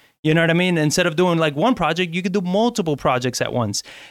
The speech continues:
And he was sharing with us how he did a partnership like that recently, and it's paying out massively for them because now they were able to combine their knowledge, their resources, their capabilities,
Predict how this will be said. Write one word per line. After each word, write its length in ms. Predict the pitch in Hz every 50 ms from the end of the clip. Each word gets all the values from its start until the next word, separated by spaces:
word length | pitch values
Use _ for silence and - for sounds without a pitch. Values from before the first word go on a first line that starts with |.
| _ _ - -
And 640 | 190 180 180 175 175 175 170 165 156 156 - -
he 220 | - 139 - 208 247
was 300 | 247 196 - - - - -
sharing 380 | - - 175 175 180 175 170
with 120 | 170 160 156
us 220 | 165 190 185 -
how 140 | 175 156 156
he 180 | 147 196 214
did 180 | 202 220 247 214
a 100 | 185 151
partnership 460 | - - 160 143 143 131 - 156 131
like 140 | 143 139 135
that 180 | 151 143 139 -
recently, 480 | 143 131 - 156 143 151 180 - - -
and 220 | - 190 196 202
it's 200 | 208 202 165 -
paying 500 | - _ - 170 196 214 220 208 202 180
out 340 | 156 151 165 185 202 - 240 - _ - _ _ _ _
massively 880 | - 139 156 190 226 262 285 285 262 226 - - 196 156 135 135 135 123
for 180 | 117 - 123 113
them 220 | 117 101 - - - _ _ _ _ _ _
because 260 | 165 160 160 170 143
now 160 | 165 190 202
they 140 | 214 208 202
were 120 | 190 180
able 180 | 175 180 180 202
to 80 | 185 -
combine 420 | - 196 190 170 175 170 180 180
their 160 | 180 180 170
knowledge, 460 | 160 165 170 165 147 131 131 123 123
their 100 | 131 139
resources, 720 | 143 147 170 190 170 - - 151 135 123 135 135 127 123
their 160 | 123 147 143 135
capabilities, 760 | - 165 147 156 143 147 202 240 220 165 143 160 175 -